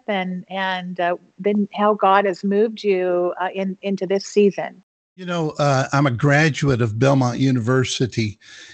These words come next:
Speaker 2: and, uh, you can't help but be connected to very good quality people when you're that well networked.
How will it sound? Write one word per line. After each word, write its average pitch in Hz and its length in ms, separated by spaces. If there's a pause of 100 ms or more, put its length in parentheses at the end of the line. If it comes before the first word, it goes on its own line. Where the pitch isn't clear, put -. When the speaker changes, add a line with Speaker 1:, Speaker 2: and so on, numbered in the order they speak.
(180)
Speaker 2:
and, 127 480
uh, 120 380
you 139 140
can't 175 320
help 185 420
but 131 200
be 156 100
connected 131 880
to 113 680 (220)
very 147 540 (160)
good 131 420 (800)
quality 143 520
people 117 580
when 127 200
you're 120 380 (280)
that 139 360
well 143 320
networked. 127 760